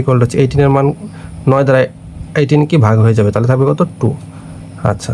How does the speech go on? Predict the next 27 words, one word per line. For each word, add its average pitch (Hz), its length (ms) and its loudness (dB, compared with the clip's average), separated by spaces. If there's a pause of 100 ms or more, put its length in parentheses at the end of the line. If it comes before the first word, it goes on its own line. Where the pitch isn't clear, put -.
(100)
দেখেন 123 280 2
এখন 143 160 2 (180)
একটা - 120 -4 (120)
x - 120 -6
এর 139 100 2
একটা 131 180 -2
মান 127 160 2
আছে, 113 200 -2
x - 100 -4
এর 135 80 2
মান 135 120 2
হচ্ছে 139 200 0
কি 175 140 2
টু 156 100 2
ওয়াই 143 180 4
মাইনাস 131 280 2
সেভেন, 107 200 2 (640)
তাহলে 120 240 4 (300)
y 135 40 2 (100)
আছে 139 220 0 (640)
মাইনাস 127 380 2 (180)
x - 120 -8
এর 143 120 4
মানটা 139 260 2
বসাই 139 280 2
দিই, 175 100 4 (1080)
টু 143 80 2